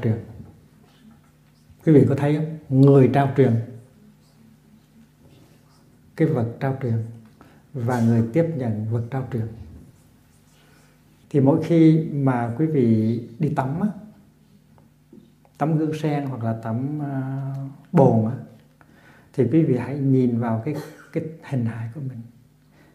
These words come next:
như là cái vật mà cha mẹ đã trao truyền cho mình. Thì mình thấy được ba cái là cha mẹ là người trao truyền, cái hình hài này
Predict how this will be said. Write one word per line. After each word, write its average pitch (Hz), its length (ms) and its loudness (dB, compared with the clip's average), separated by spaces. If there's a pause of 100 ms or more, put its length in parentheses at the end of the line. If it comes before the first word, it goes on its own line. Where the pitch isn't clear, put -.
(180)
như 151 380 2
là 117 260 -2
cái 147 100 -4
vật 120 160 -4 (360)
mà 120 500 -4 (100)
cha 143 300 -4
mẹ 110 240 -4
đã 104 80 -10
trao 131 320 -8
truyền 113 200 -6
cho 127 100 -10
mình. 131 160 -8 (1160)
Thì 143 100 -2
mình 123 160 2
thấy 131 180 -2
được 156 240 0
ba - 260 0
cái 120 240 -8 (680)
là 120 160 -4 (100)
cha 143 160 0
mẹ 110 540 -4
là 127 140 -4
người 120 340 -2
trao 135 220 -6
truyền, 120 160 -2 (840)
cái 170 120 0
hình 131 240 2
hài 123 220 -2
này 117 440 0